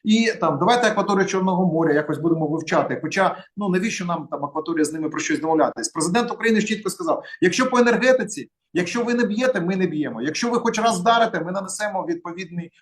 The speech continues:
удар». Ну, тобто, ніхто не буде з Росією гратись так: «Ви щось там хочете, ми маємо це виконати, а ви не будете це виконув-, виконувати». Це так не буде проходити. Але давайте так, дивіться, Трамп має все це оцінити, він почне це оцінювати і зрозуміє, що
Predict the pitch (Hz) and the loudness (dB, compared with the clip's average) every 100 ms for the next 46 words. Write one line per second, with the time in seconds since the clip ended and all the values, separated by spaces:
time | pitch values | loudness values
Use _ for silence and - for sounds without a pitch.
0 | - 156 285 110 - 170 220 220 196 185 | -6 2 2 2 -2 -4 0 0 2 2
1 | 196 262 254 233 220 208 - 226 202 202 | 2 2 4 2 0 -2 -2 -4 0 2
2 | 196 190 196 170 - - 170 226 220 - | 0 0 2 2 0 -10 -4 -2 -2 -4
3 | 202 - 269 226 196 180 196 214 208 208 | -6 -2 -2 -2 0 0 2 2 0 -2
4 | 214 240 214 - 165 202 185 180 165 143 | -4 -2 -4 -2 0 0 0 -4 -6 -8
5 | 135 131 139 123 120 131 147 143 143 127 | -14 -14 -12 -10 -12 -16 -14 -10 -6 -6
6 | 120 120 - - - 220 226 240 233 214 | -6 -8 -18 -20 -4 2 4 4 4 4
7 | 175 156 - 175 - 165 143 131 - - | 4 2 0 -4 0 0 0 -4 -8 -10
8 | - 175 233 247 269 254 240 147 185 180 | 2 4 6 6 4 4 0 0 0 -2
9 | 185 - - - 220 240 196 196 185 165 | -6 -8 -12 -2 2 4 2 2 0 0
10 | 156 160 151 156 - 160 - 143 127 120 | -2 -6 -10 -10 -6 -4 -2 -2 2 0
11 | 120 196 - - - 127 233 233 240 - | 0 -2 -4 -16 -4 4 6 6 2 2
12 | 226 220 - 185 170 170 214 269 240 196 | 4 4 2 2 2 2 0 2 2 4
13 | 170 151 185 185 226 247 233 - 208 185 | 4 4 2 2 2 2 0 0 0 0